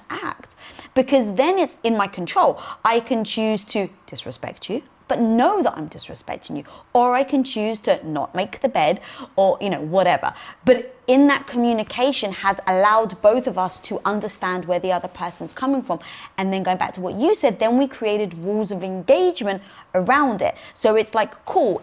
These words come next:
if I make the bed, I have to make sure it's unmade before you get in." Right, that's a, that's an agreement that we've made.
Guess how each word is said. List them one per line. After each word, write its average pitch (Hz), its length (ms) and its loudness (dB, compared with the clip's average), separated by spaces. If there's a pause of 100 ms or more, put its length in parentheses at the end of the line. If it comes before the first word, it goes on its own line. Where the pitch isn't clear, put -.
if 294 280 2 (320)
I 277 120 2
make 285 280 0
the 262 80 0
bed, 226 320 2 (160)
I 214 60 2
have 220 160 0
to 220 80 -4
make 202 180 -2
sure 190 200 2
it's - 220 -4
unmade 190 420 -2
before 170 300 -6
you 160 180 -8
get 147 200 -4
in." 143 160 -10 (340)
Right, 480 200 -8
that's - 200 -4
a, 466 60 -4
that's 240 260 -4
an 214 300 -2
agreement 220 540 -2
that 185 100 -4
we've 226 200 -4 (160)
made. 233 200 -2